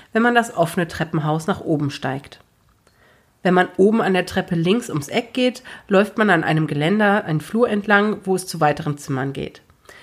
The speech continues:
Wenn ich aus meinem Zimmer kam, konnte ich über das Geländer direkt die Treppe hinabschauen.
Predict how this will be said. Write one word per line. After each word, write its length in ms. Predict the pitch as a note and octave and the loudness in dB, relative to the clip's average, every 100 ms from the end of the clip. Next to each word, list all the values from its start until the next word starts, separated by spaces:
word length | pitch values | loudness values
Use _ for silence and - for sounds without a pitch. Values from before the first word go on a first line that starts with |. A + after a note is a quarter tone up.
| - - | -14 -4
Wenn 120 | F3 | -2
ich 240 | F#3+ C4+ D#3+ | 0 0 0
aus 140 | G3 | 2
meinem 260 | F3+ D#3+ D#3+ | 4 4 2
Zimmer 300 | E3 D#3+ D#3 | 2 2 2
kam, 440 | D#3+ D#3 F3 A#3 - - _ | 0 2 2 -2 -8 -20 _
konnte 320 | - A#3+ A#3+ | 2 2 4
ich 320 | G3+ G3+ - | 4 4 0
über 180 | E3+ E3+ | -2 0
das 160 | D#3+ - | 0 0
Geländer 420 | D3+ D#3 F#3+ F#3 | 0 2 2 0
direkt 380 | F#3 D#3 D3+ - | 0 -2 -2 -4
die 80 | F3 | -8
Treppe 280 | - D3 D#3 | -6 -4 -4
hinabschauen. 840 | F3 D3+ - - C3+ C3+ C3+ | -2 -2 -2 -6 -6 -6 -8